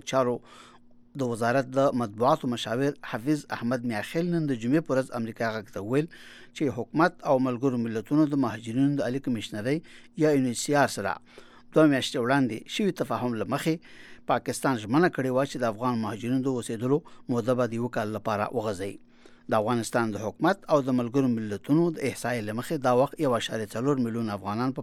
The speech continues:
پاکستان کې د اوسېدو لپاره قانوني اسناد لري او اووه سوه زره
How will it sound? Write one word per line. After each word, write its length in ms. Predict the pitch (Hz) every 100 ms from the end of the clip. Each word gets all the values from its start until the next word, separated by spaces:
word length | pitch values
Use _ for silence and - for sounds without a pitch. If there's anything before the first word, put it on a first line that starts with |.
| -
پاکستان 460 | 107 117 - 120 117
کې 160 | 147 151 - - - - - - - - - -
د 40 | 147
اوسېدو 360 | 127 143 139 165
لپاره 260 | 127 117 113 -
قانوني 300 | 117 117 123 101
اسناد 380 | - 120 107 98
لري 240 | 98 95 101 - -
او 80 | 123
اووه 240 | 107 135
سوه 260 | 165 131 117
زره 240 | 110 117